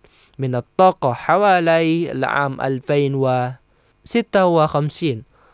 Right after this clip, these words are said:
سيكون هناك أزمة الغذاء وأزمة المياه، وبلدان أخرى تستهدف الطاقة الغذائية والمياه المملوكة للدول داخل خط الاستواء.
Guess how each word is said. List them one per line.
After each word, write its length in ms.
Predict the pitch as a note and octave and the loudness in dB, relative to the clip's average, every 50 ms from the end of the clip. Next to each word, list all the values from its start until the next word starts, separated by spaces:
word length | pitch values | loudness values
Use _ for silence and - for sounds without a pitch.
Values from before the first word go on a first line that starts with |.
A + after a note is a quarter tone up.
| _ _ - | _ _ -10
سيكون 400 | - - G#3+ F#3 E3 - E3 D3+ | -4 -2 0 0 0 0 0 0
هناك 380 | D3+ D#3+ D3+ D3 D3 - - | 0 0 0 0 0 0 0
أزمة 600 | D3 - - D3 D#3 C#3 C3+ C#3+ D3 C#3+ C3+ C3+ - | -2 0 0 -2 -2 -2 -4 -4 -2 -2 -2 -2 -4
الغذاء 720 | C#3 C3 C3 C3 B2 C3 D3 D3+ F3 E3 D#3+ B2+ C#3+ C#3 | -4 -2 -2 -2 0 0 2 2 2 2 0 -2 -4 -4
وأزمة 480 | C3+ C3 C3 C3 D3 D3+ C#3 D3 D3 C#3 C#3+ | -2 -2 0 0 -2 -2 -4 -6 -8 -6 -4
المياه، 420 | C#3+ C#3 D3 F#3 A3 F3+ B2+ A2 - _ _ _ _ _ _ - | -4 -4 -2 0 0 0 -2 -4 -8 _ _ _ _ _ _ -4
وبلدان 540 | F3 G3 F#3+ F#3 G#3+ G#3 F3+ G3 G3+ G3 F#3+ | -2 0 2 4 2 2 2 0 0 0 -2
أخرى 440 | D3+ G3 F3+ - F#3 F3 F3 F#3 G3+ - - - _ - | -4 -4 -2 0 0 2 2 2 2 0 -4 -16 _ -4
تستهدف 680 | E3+ E3 D#3 - - - E3+ C3+ C#3 D3 D3 D3 C3 - | -2 -2 -2 -2 -4 -4 -4 -4 -4 -2 -2 -2 -2 -4
الطاقة 680 | C#3 - - D3+ D3 C#3 C3 - - C3+ C#3+ C#3 - | -10 -8 -2 0 0 0 0 0 0 0 0 0 -2
الغذائية 680 | B2+ C3 C3 B2+ C3+ C3 C3 C3 - C#3 C#3+ C3+ C3+ B2+ | -4 -4 -4 -4 -4 -4 -4 -4 -4 -4 -4 -2 0 0
والمياه 680 | B2 B2+ B2+ B2 A#2+ A#2+ B2+ C#3+ D#3 E3 E3 E3 D#3+ - _ _ _ - | 0 0 -2 -2 -4 -2 -2 0 2 2 2 0 -2 -6 _ _ _ -12
المملوكة 480 | - C3+ D3 D3 D#3 F3+ G3 F#3 - F#3+ | -10 -6 -4 -2 0 0 0 2 2 0
للدول 580 | F#3 F#3 F3+ E3 E3 G3 A3 A3 F#3+ D#3+ C#3 | 0 0 -2 -4 -4 0 2 2 2 2 0
داخل 380 | C#3 D3+ C#3+ C#3+ - D3 C3+ B2+ | 0 0 -2 0 -2 -4 -6 -6
خط 360 | - - - C#3+ C#3 - - | -6 -6 -6 -6 -6 -4 -6
الاستواء. 560 | C3 B2+ C3 C3 - - F3 D#3+ B2+ A2 - | -6 -6 -6 -6 -2 0 2 2 2 2 -2